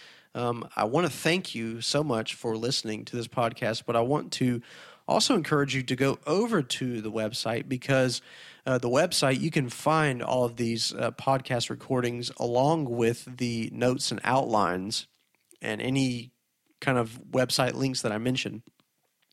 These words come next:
But also on the website is written articles. I don't just do audio recordings like this. I also, uh, post written articles weekly. And I also will be,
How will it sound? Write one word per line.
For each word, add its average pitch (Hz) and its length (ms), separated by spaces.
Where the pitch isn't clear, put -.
But 131 120
also 185 300
on 147 100
the 123 60
website 117 420
is 120 340
written 123 300
articles. 120 500
I 101 100
don't 156 200
just 131 200
do 117 160
audio 135 400
recordings 110 460
like 110 200
this. 113 220
I 117 60
also, 123 500
uh, 110 200
post 131 400
written 113 360
articles 139 800
weekly. 131 540
And 120 240
I 120 120
also 123 640
will 175 340
be, 131 460